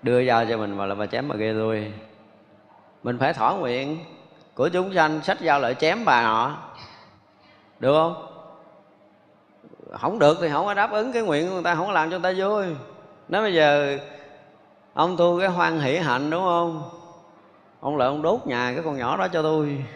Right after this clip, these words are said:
để tôi vui, tôi đứng tôi cười, chứ bây giờ mà ông không đốt nhà tôi khóc á.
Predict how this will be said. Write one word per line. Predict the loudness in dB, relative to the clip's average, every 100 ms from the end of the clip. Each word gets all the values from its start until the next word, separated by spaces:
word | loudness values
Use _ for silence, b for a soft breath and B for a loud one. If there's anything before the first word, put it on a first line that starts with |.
| -20 -20 -20 -20 -20 -20 _ _ _ _ _
để | -2 0
tôi | 0 0
vui, | 0
tôi | 0
đứng | -2 -2
tôi | -2 2
cười, | 2 4
chứ | 0 -4
bây | -2
giờ | 2 2
mà | 2
ông | -2 -2
không | -2
đốt | -2 0
nhà | 0 0
tôi | 0
khóc | 0 0
á. | 0 -2